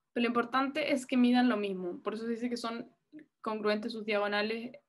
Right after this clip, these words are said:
las del trapecio isósceles. Voy a resolver este problema, por ejemplo, en realidad hay varios acá en la guía, pero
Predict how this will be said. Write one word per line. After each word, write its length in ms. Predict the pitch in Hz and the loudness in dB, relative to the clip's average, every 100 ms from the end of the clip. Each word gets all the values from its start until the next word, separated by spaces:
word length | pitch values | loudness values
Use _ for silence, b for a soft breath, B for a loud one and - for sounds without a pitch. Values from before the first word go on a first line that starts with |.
| _ _ | _ _
las 220 | 226 202 | -8 -6
del 160 | 208 196 | -6 -6
trapecio 680 | 202 196 196 - 214 220 - _ _ _ _ - | -6 -4 -6 -4 -6 -6 -10 _ _ _ _ -14
isósceles. 680 | 196 - 156 - - - _ _ | -12 -10 -12 -14 -20 -20 _ _
Voy 220 | 254 311 339 | -2 2 4
a 40 | |
resolver 380 | 359 349 277 294 | 4 2 4 4
este 180 | 302 277 | 2 -2
problema, 320 | 262 233 247 | -2 0 0
por 100 | 262 | -2
ejemplo, 600 | 254 269 - 277 277 262 _ _ | -2 -2 -2 -2 0 -2 _ _
en 160 | - 214 | -8 0
realidad 380 | 214 220 226 269 | 2 4 6 6
hay 80 | 254 | 6
varios 340 | 226 240 254 | 4 4 2
acá 240 | 254 254 | 4 4
en 60 | 247 | 4
la 100 | 247 | 4
guía, 340 | 240 262 269 262 | 4 2 2 0
pero 300 | 208 208 | -2 -2